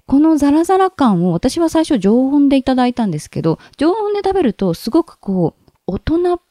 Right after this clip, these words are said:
ぽいような甘さ、ほんのりね、渋みを感じるような甘さだったんです。でもすごくその嫌な感じじゃないですよ。甘い感じ。で、これをね、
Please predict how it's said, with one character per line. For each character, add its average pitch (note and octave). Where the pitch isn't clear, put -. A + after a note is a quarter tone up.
ぽ E4
い C#4+
よ A3
う F3+
な D#3
甘 D#3+
さ、 F#3+
ほ F4
ん -
の A#4+
り B3+
ね、 E3+
渋 A#3+
み C4
を F#3
感 G3
じ G3+
る G#3
よ G#3+
う E3+
な A3
甘 F3+
さ E3+
だ D#3+
っ D#3+
た -
ん -
で G#3
す。 -
で G4
も F4+
す C4+
ご D#4+
く -
そ C4
の A#3+
嫌 D4
な A#3
感 F#3
じ D#3
じ E3+
ゃ -
な E3
い D3
で C#3
す -
よ。 -
甘 A3+
い -
感 G3
じ。 -
で、 A#3+
こ G3
れ A#3+
を D4
ね、 D#4+